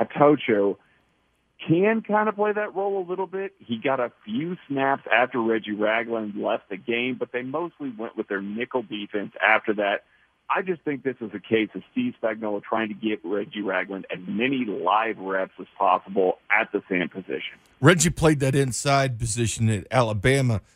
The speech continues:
Speaker 2: with Nick Saban. If you went in right now, what are you saying in Jacksonville? You putting Anthony Hitchens at will,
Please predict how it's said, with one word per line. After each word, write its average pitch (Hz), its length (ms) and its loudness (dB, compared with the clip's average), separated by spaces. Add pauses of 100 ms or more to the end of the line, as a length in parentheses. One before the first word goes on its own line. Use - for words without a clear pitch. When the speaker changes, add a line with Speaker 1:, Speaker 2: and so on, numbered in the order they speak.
(220)
Speaker 2:
with 113 180 2
Nick 127 200 4
Saban. 139 440 2
If 139 160 -2
you 185 120 2
went 262 160 0
in 233 160 0
right 190 200 2
now, 139 300 4 (480)
what 147 160 6
are - 20 4
you 220 100 4
saying 196 360 6
in 160 120 2
Jacksonville? 113 840 0
You 113 180 -2
putting 160 320 6
Anthony 165 340 0
Hitchens 160 440 2
at 156 80 4
will, 147 380 2